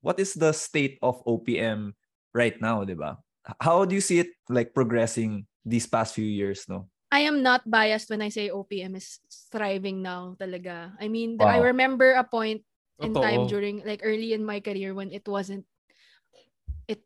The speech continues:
Speaker 2: there wasn't much happening, there wasn't much coming out, and parang there were these articles saying na, "Is O P M dead? Is O P M dead? Parang,
Speaker 1: Yeah.
Speaker 2: this is the end of O P M." And parang, now, I mean, in, kasi you know how parang sometimes nagpipeak ang certain genre,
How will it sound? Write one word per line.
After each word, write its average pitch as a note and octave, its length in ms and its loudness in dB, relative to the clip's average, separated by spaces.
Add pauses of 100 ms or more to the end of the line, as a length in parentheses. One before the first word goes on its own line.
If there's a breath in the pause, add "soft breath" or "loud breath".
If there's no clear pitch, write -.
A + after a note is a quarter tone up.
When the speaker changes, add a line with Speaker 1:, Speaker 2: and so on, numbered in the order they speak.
(120)
Speaker 2:
there G#3+ 160 0
wasn't G#3+ 320 0
much G3+ 400 -6
happening, G#3 400 -2
there G3+ 160 -4
wasn't G3+ 240 -8
much G3 160 -10
coming G3+ 160 -6
out, G3+ 160 -4
and G3+ 80 -8
parang G3+ 240 0
there G#3 100 -2
were G#3 140 0
these G#3+ 160 -6
articles G#3 480 -6
saying F#3+ 240 -6
na, F3+ 80 -4
"Is F#3+ 80 -2
O G3 160 -4
P G#3+ 160 -2
M G#3 160 -4
dead? A#3 320 2
Is G#3 80 -8
O F#3+ 80 -8
P G3+ 160 -4
M G#3 80 -6
dead? A3+ 300 -2
Parang, F#3 180 -2
Speaker 1:
Yeah. E3+ 160 4
Speaker 2:
this G3 80 -12
is G3+ 80 -14
the G3 80 -4
end G3+ 160 -8
of F#3+ 80 -12
O G3 80 -8
P G3 160 -10
M." G3 240 -10
And G3+ 80 -10
parang, A3 240 -8 (1300 soft breath)
now, C#4 400 6
I B3+ 160 0
mean, B3 320 -2 (720)
in, C4+ 160 -4
kasi D#4+ 320 -2
you C#4+ 60 2
know D#4 140 0
how D4 120 2
parang B3+ 320 4
sometimes A#3+ 480 -2
nagpipeak A3 480 -4
ang G#3+ 160 -6
certain G3+ 400 -6
genre, F#3+ 560 -4